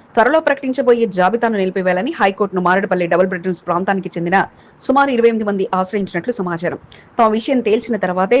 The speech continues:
డబుల్ బెడ్‌రూమ్ ఇళ్లను లబ్ధిదారులకు అందజేయాలని కోర్టును ఆశ్రయించినట్లుగా తెలుస్తుంది. గత ప్రభుత్వ అధికారులు తమకిచ్చిన హామీ ప్రకారం ఇళ్లను అప్పగించాలని,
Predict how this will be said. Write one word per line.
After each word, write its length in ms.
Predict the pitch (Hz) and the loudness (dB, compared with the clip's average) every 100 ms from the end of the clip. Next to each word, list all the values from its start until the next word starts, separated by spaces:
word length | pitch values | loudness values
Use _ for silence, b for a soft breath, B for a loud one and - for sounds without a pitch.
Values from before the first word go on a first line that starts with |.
| 214 | 2
డబుల్ 180 | 196 226 | 0 0
బెడ్‌రూమ్ 220 | 208 214 | -2 0
ఇళ్లను 180 | 196 190 170 | 0 2 0
లబ్ధిదారులకు 540 | 170 226 226 196 170 | 0 -4 -2 -4 -2
అందజేయాలని 460 | 160 185 202 208 285 B B - | -4 -2 -2 -2 -4 B B 4
కోర్టును 320 | 523 320 285 208 | 4 4 -2 0
ఆశ్రయించినట్లుగా 680 | 196 214 202 196 180 196 | -2 -2 -6 -6 -6 -4
తెలుస్తుంది. 460 | 269 185 - 160 123 _ b b | -2 -4 -4 -8 -10 _ b b
గత 160 | 202 269 277 | 4 4 4
ప్రభుత్వ 280 | 285 330 277 | 0 0 0
అధికారులు 280 | 254 240 240 | 0 2 0
తమకిచ్చిన 380 | 208 196 233 233 | 0 -6 -4 -4
హామీ 220 | 196 180 202 | 0 -2 0
ప్రకారం 260 | 196 208 262 | 0 0 0
ఇళ్లను 340 | 233 196 226 170 | 0 0 0 0
అప్పగించాలని, 640 | - 220 208 190 185 180 | 2 0 0 0 0 -2